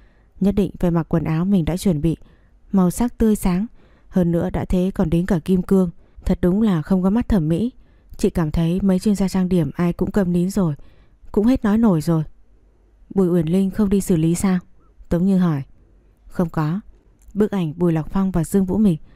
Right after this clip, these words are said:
lại nhảy lên hot search. Chắc có lẽ Bùi Uyển Linh đã đi giải quyết chuyện này rồi. Đến bây giờ Dương Vũ Mịch cũng không hề hay biết. Dáng vẻ đắc ý đó của cô ta thật là đáng thương."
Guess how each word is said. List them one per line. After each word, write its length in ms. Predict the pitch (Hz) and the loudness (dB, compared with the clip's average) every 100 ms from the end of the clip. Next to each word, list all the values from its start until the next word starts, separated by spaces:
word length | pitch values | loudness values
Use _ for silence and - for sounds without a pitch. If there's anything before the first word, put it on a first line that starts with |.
| - | -8
lại 180 | 202 190 | -4 0
nhảy 220 | 185 165 | 2 2
lên 180 | 160 185 | 2 2
hot 180 | 208 247 | 2 0
search. 280 | - 180 - - - - - | 0 0 0 -10 -20 -20 -10
Chắc 160 | - 208 | -4 -2
có 120 | 196 | 0
lẽ 240 | 175 185 208 | 0 0 0
Bùi 180 | 196 170 | 0 2
Uyển 200 | 175 165 | 2 2
Linh 240 | 156 180 175 - - - | 2 2 0 -6 -20 -4
đã 120 | 180 | 0
đi 180 | 180 185 | 2 2
giải 220 | 170 170 | 2 -2
quyết 220 | - 214 - | 0 -2 0
chuyện 180 | 202 | 0
này 160 | 170 160 | 2 2
rồi. 280 | 156 160 151 - - _ _ - | 2 0 0 -6 -20 _ _ -2
Đến 140 | 196 | 0
bây 100 | 233 | 0
giờ 280 | 226 196 170 | 0 0 0
Dương 180 | - 226 | 0 0
Vũ 120 | 208 208 | 0 0
Mịch 220 | 214 - | 0 0
cũng 120 | 202 | -2
không 180 | - 214 | 2 4
hề 140 | 196 | 4
hay 160 | 156 190 | 2 2
biết. 220 | 208 247 - - - - - | 2 0 -2 -20 -20 -20 -16
Dáng 300 | - 170 190 | -2 -2 0
vẻ 180 | 190 156 | -2 0
đắc 180 | 202 | -4
ý 120 | 196 185 | -2 -2
đó 240 | 170 180 | -2 -2
của 120 | 196 | -4
cô 160 | - 175 | -2 -2
ta 280 | 175 165 160 | -2 -2 0
thật 180 | 175 | 0
là 100 | 156 | 0
đáng 220 | 151 156 180 | -2 -2 0
thương." 240 | 185 | 2